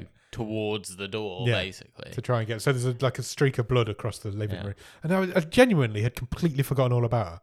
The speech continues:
Speaker 1: Yeah.
Speaker 2: Because the, the, everything was so tense of what had been going on. I'm like,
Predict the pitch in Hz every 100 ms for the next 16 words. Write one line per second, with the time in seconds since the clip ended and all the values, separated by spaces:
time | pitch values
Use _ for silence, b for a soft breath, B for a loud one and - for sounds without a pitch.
0 | b - 87 b - 143 135 131 139 151
1 | - - 170 196 - 170 - 139 - 170
2 | 139 123 139 127 131 127 127 151 90 92
3 | 127 127